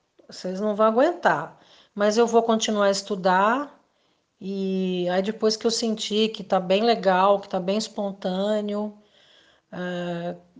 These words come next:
né, que tá todo ele com vida, né, e não só o final, não só o clímax, é no final,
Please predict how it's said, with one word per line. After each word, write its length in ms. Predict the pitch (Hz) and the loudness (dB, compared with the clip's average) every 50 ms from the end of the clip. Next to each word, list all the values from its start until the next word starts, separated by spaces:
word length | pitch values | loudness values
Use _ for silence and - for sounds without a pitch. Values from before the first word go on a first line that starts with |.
| _ | _
né, 400 | 170 180 190 214 233 247 240 233 - _ _ _ - _ | -6 -2 0 2 2 2 0 -4 -12 _ _ _ -20 _
que 120 | - - | -20 -20
tá 220 | - _ 185 190 190 | -6 _ -2 -2 -2
todo 760 | 190 - - - _ _ - 226 233 262 269 220 208 208 196 | -4 -10 -18 -20 _ _ 4 6 8 8 6 6 4 4 6
ele 320 | 202 208 220 226 220 196 | 6 6 4 4 2 -2
com 240 | 190 - 185 180 180 | -4 -6 -6 -6 -6
vida, 520 | 165 175 196 226 254 233 202 196 185 185 | -4 -2 0 0 2 2 2 0 0 0
né, 240 | 185 196 208 226 220 | 2 2 2 2 2
e 40 | 202 | 0
não 220 | 190 190 190 214 | 0 0 0 0
só 240 | 220 - - 202 196 | 0 0 0 0 0
o 40 | 196 | -2
final, 720 | - - 208 185 175 175 180 190 208 220 208 196 180 175 | -4 -6 -6 -4 -2 0 2 4 6 6 6 4 2 -2
não 200 | 175 180 185 190 | -4 -6 -6 -6
só 580 | 190 - - 202 185 185 180 175 170 165 175 175 - _ _ _ _ _ | -8 -6 -4 -4 -4 -2 -4 -6 -6 -8 -12 -16 -20 _ _ _ _ _
o 100 | 190 190 | -14 -12
clímax, 1000 | 185 - 208 202 226 240 240 226 196 180 185 - - - - - - _ _ _ _ 233 | -8 -6 0 2 2 2 2 0 -2 -2 -4 -8 -10 -10 -10 -10 -14 _ _ _ _ -18
é 80 | 202 180 | -12 -10
no 120 | 180 185 180 | -10 -10 -10
final, 640 | - - 180 175 175 175 190 208 220 226 226 - | -8 -8 -8 -6 -4 -2 0 0 0 0 -2 -10